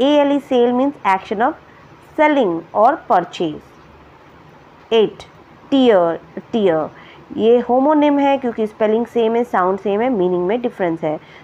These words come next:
तो एक टीयर का मतलब है water coming out of the eyes, आंसू, while crying, आंसू जिसे कहते हैं। And second one is to pull apart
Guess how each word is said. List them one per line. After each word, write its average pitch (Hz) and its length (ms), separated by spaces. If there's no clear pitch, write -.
तो 202 200
एक 240 240
टीयर 247 180
का 247 140
मतलब 240 300
है 254 80
water 175 500
coming 254 380
out 240 280
of 240 180
the 220 160
eyes, 294 340
आंसू, 262 480
while 202 340
crying, 196 480
आंसू 220 260
जिसे 190 240
कहते 196 280
हैं। 294 280
And 180 260
second 202 220
one 233 340
is 330 40
to 226 60
pull 349 200
apart 214 560